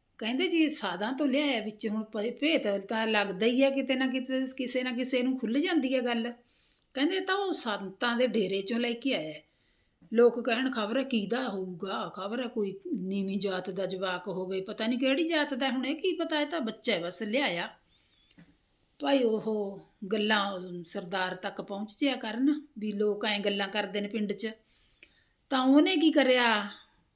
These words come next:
ਫਿਰ ਉਹਨੇ ਪਾਠ ਰਖਾਇਆ ਵੀ ਵਿਆਹ ਮੰਗਣਾ ਤਾਂ ਹਲੇ ਕਦੋਂ ਹੋਊ ਜਾ ਕੇ, ਤਾਂ ਨਿਆਣਾ ਹੈ ਹਲੇ। ਉਹਨੇ ਘਰੇ ਅਖੰਡ ਪਾਠ ਰਖਾ ਕੇ ਫਿਰ ਉਹਨੇ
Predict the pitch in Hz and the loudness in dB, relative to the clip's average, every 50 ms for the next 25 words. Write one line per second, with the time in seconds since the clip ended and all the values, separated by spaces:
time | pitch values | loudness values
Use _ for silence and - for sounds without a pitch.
0 | _ - - 233 226 226 240 269 359 370 - - 262 220 196 190 180 - 202 208 | _ -6 -2 0 0 2 2 2 2 0 -2 -2 -2 0 0 -2 -2 -4 -6 -6
1 | 214 - - 226 208 180 151 - - _ _ _ _ _ _ _ _ _ _ _ | -6 -8 -8 -8 -8 -10 -12 -14 -16 _ _ _ _ _ _ _ _ _ _ _
2 | _ _ _ _ _ _ _ _ _ _ _ _ _ _ _ _ _ _ _ - | _ _ _ _ _ _ _ _ _ _ _ _ _ _ _ _ _ _ _ -10
3 | 208 214 226 202 180 170 202 202 196 208 262 330 349 330 277 277 277 269 254 269 | -6 -4 -4 -4 -4 -2 -2 0 0 0 0 2 4 4 6 6 6 4 4 2
4 | 240 254 254 247 240 - 220 202 202 208 208 202 220 220 220 196 214 214 208 208 | 2 0 0 -2 -2 -2 -2 0 0 0 0 0 0 0 0 0 0 0 0 -2
5 | - 220 214 277 269 247 220 202 196 190 190 196 208 208 208 208 208 208 226 277 | -4 -4 -4 -2 0 0 0 0 0 -2 -2 -2 -2 -2 -2 -2 -2 -2 -2 -2
6 | - - - _ _ _ _ _ _ _ _ - 269 269 320 311 320 330 320 311 | -4 -6 -10 _ _ _ _ _ _ _ _ 0 4 6 6 6 6 6 6 6
7 | 277 254 240 - 226 208 196 208 202 208 214 202 196 202 196 202 202 - 190 170 | 6 6 4 2 -2 -2 -2 -4 -2 -2 -2 -2 -2 -4 -6 -8 -8 -8 -8 -10
8 | 165 165 - 214 180 165 160 - _ _ _ _ _ _ _ _ _ _ _ _ | -10 -10 -8 -8 -8 -8 -10 -14 _ _ _ _ _ _ _ _ _ _ _ _
9 | _ _ - 226 214 214 220 233 240 302 - - | _ _ -4 -2 -2 0 0 0 0 0 -2 -4